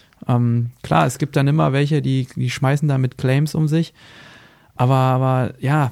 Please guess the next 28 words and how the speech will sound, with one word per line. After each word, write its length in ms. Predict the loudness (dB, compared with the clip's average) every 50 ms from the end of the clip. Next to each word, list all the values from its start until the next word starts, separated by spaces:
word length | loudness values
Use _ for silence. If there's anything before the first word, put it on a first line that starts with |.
| -4 -4
da 140 | -4 -2 0
sollte 260 | 0 0 0 0 0
man, 400 | 0 2 2 0 0 0 -2 -2 -4 -6 -4
sollte 260 | -2 -2 -2 0 0
man 160 | 0 0 0
sich 160 | -2 -2 -4
echt, 480 | -4 -6 -6 -8 -10 -10 -10 -12 -14 -16 -16 -16 -10 -4
äh, 180 | -2 0 0 0
vorhüten, 560 | -2 -2 -2 0 0 2 0 0 -2 -2 -4
sich 160 | -4 -2 -2
da, 240 | -2 -2 -2 -2 -2 -6 -6
das 280 | -6 -6 -6 -4 -4 -4
einfach 240 | -4 -4 -4 -6 -6
zu 120 | -4 -2
sehr 200 | 0 0 0 -2
für 140 | -4 -8 -14
bare 340 | -8 -6 -4 -2 0 0 0
Münze 320 | 2 0 0 -2 -4 -4
zu 100 | -2 -2
nehmen. 180 | -2 0 0 0
Und 40 |
ich 100 | -2 0
glaube, 320 | 0 2 2 2 2 0 -2 -4 -10 -20 -20 -20 -18 -6
sehr 200 | 0 0 0 0
klug 300 | 0 0 0 0 0 0
ist 100 | 0 0
es 140 | -2 -2 -2
einfach, 440 | -2 -2 -2 0 0 -2 -2 -2